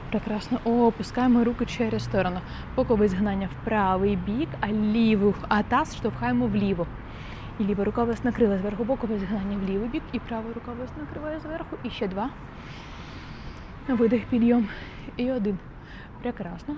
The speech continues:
Стопи залишаємо по ширині тазу і рухаємо грудиною по колу. Через чотири точки. Вліво, назад, вправо, вперед. Шість. П'ять. Плечі від себе витягуємо. Чотири. Три. Лише грудина рухається. Два.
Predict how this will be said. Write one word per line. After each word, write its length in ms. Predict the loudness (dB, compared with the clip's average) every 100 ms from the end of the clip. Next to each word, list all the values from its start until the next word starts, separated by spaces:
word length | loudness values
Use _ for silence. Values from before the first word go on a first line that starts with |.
| -8
Стопи 320 | -2 2 4
залишаємо 460 | 4 2 4 2 4
по 120 | 2
ширині 380 | 4 4 4 0
тазу 260 | -2 -2 0
і 100 | 0
рухаємо 400 | 0 0 2 2
грудиною 520 | 2 0 0 0 -2
по 140 | -4 -4
колу. 300 | -4 -4 -6 -8 -10 -10 -10
Через 500 | -4 0 2 2 0
чотири 320 | -4 0 0
точки. 360 | 0 -4 -6 -6
Вліво, 280 | -2 -4 -6 -8 -8
назад, 300 | -6 -6 -8 -10 -10
вправо, 340 | -4 -2 -2 -6 -6
вперед. 240 | -4 -4 -6
Шість. 440 | -8 -8 -8 -10 -14 -14 -14 -12 -12 -12 -12 -10
П'ять. 420 | -8 -4 -4 -6 -2
Плечі 400 | 2 2 2 0
від 160 | -2 -2
себе 220 | -2 0
витягуємо. 580 | 0 -2 -4 0 0 0
Чотири. 400 | -4 -6 -8 -8 -12 -12 -12 -14 -12 -12 -10 -2
Три. 280 | 0 0 -2 -8 -12 -12 -12 -12 -10 -10 -2
Лише 380 | 0 2 2 2
грудина 380 | 4 4 2 2
рухається. 400 | -2 -4 -8 -6 -6
Два. 340 | -4 -2 -4